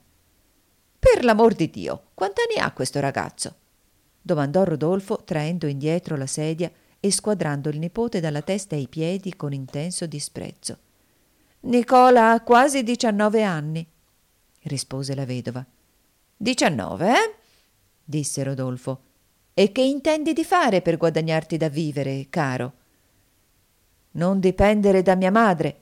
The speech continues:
rispose Nicola col cuore che gli si gonfiava. "Ne caveresti abbastanza poco, semmai", ribatté lo zio guardandolo sprezzante. "Comunque sia",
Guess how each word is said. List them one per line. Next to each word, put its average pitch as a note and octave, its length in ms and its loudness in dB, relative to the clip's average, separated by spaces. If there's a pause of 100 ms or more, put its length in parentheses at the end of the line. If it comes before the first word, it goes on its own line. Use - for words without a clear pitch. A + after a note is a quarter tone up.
(720)
rispose D3+ 500 -2
Nicola D3 540 -2
col D3 260 -2
cuore C#3+ 400 -2
che D3 100 -6
gli C3+ 140 -6
si C3 160 -6
gonfiava. C3+ 680 -6 (1200)
"Ne F#3+ 260 0
caveresti F3+ 500 4
abbastanza E3+ 540 0
poco, G3 480 4
semmai", D#3+ 560 -2 (880)
ribatté D3 440 -2
lo D3+ 160 -4
zio C#3 340 -4
guardandolo C#3+ 640 -6
sprezzante. B2+ 800 -10 (960)
"Comunque C#4 480 4
sia", C4+ 360 4